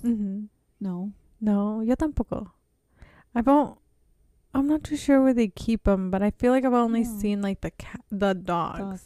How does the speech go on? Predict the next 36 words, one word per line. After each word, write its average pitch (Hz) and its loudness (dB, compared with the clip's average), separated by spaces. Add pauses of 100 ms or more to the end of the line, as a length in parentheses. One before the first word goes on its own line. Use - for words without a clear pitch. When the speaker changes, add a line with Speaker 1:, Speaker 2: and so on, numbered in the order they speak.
(100)
Speaker 2:
I've 240 -10
only 254 -2
seen - -12
the 170 -12
dogs. 165 -18
Speaker 1:
Yeah, 262 2
me 220 0
too. 202 -2 (380)
I 240 0
wonder 277 4
if 302 -2
they 320 0
have, 285 -2
like, 269 0
a - -14
separate 185 -6
place - -8 (140)
for - -14
the 196 -10
cats. - -18 (1200)
They 247 2
have 226 0
to, - -2
right? 196 -4 (140)
Speaker 2:
They 226 -6
probably 240 -10
do 208 -10
keep 202 -10
'em 202 -8
in, 185 -8
like, 185 -10
a 190 -8
different 185 -8
section. 208 -6 (220)
Speaker 1:
Mm-hmm. 208 2 (1000)
Oh. 214 -8